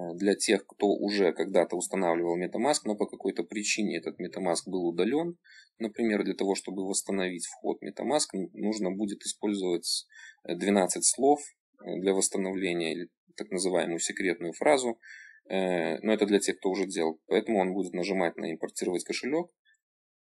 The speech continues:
потом использовать эту фразу и, соответственно, п-, попадает в свой кошелёк старый, который был до этого установлен. Мы же с вами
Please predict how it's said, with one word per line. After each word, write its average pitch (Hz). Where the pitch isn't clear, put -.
потом 90
использовать 85
эту -
фразу 139
и, 110
соответственно, 87
п-, -
попадает 92
в -
свой -
кошелёк -
старый, 92
который 85
был 90
до 85
этого 82
установлен. 80
Мы 120
же 127
с 113
вами 110